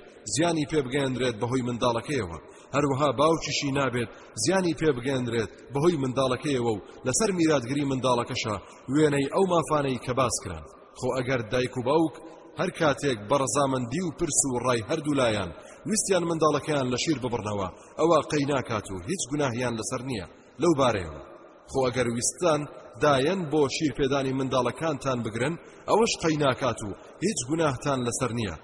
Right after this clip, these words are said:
بەمەرجێک ماف و کرێیان بە جوانی و شایستە پێ بدەن. لە خودا بترسن و پارێزکار بن و چاک بزانن بەڕاستی خودا زۆر بینایە بەو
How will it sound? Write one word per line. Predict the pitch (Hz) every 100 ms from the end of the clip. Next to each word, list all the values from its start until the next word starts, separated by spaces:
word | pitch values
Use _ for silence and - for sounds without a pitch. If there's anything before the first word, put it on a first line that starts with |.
| - -
بەمەرجێک | 110 160 139 139 131 - - - - - 117
ماف | 180 170 165
و | 151
کرێیان | - 160 147 139 127 117
بە | 135
جوانی | 120 135 123 143
و | 190 -
شایستە | 156 127 120 - 107
پێ | - 135
بدەن. | 92 80 73 - - - - 135
لە | 151
خودا | 147 165 131
بترسن | 123 123 - 120
و | 101
پارێزکار | 131 120 110 147 135 113
بن | 113
و | 98 - - - -
چاک | 170 175
بزانن | 156 139 143 135 120
بەڕاستی | 135 135 123 123 113
خودا | - 117 104 - - - 117
زۆر | 196 147
بینایە | 156 151 135 127 107
بەو | 180